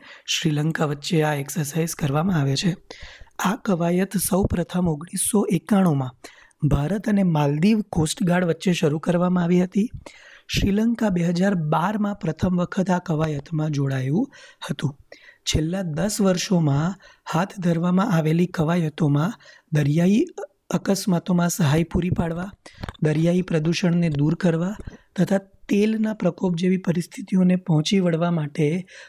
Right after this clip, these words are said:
કોસ્ટગાર્ડની કાર્યવાહી અને આચરણ પર ધ્યાન કેન્દ્રિત કરવામાં આવ્યું છે. ભારતીય કોસ્ટગાર્ડના જહાજો વજ્ર અને અપૂર્વને બે હજાર એકવીસની કવાયત માટે તૈયાર કરવામાં આવ્યા છે.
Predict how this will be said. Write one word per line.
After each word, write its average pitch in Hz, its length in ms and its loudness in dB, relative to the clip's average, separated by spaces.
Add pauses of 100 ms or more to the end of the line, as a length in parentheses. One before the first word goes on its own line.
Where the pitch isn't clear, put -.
(140)
કોસ્ટગાર્ડની 196 720 0
કાર્યવાહી 180 720 0 (340)
અને 185 120 4
આચરણ 175 440 2
પર 185 220 -2
ધ્યાન 151 300 2
કેન્દ્રિત 175 460 0
કરવામાં 175 400 0
આવ્યું 170 220 0
છે. - 240 -10 (580)
ભારતીય 156 540 0
કોસ્ટગાર્ડના 180 800 0
જહાજો 156 720 0 (440)
વજ્ર 185 400 0
અને 190 260 0
અપૂર્વને 180 840 0 (320)
બે 170 140 4
હજાર 170 200 0
એકવીસની 180 640 0
કવાયત 160 520 0
માટે 156 280 2
તૈયાર 143 400 0
કરવામાં 143 560 0
આવ્યા 127 440 -2 (300)
છે. - 340 -4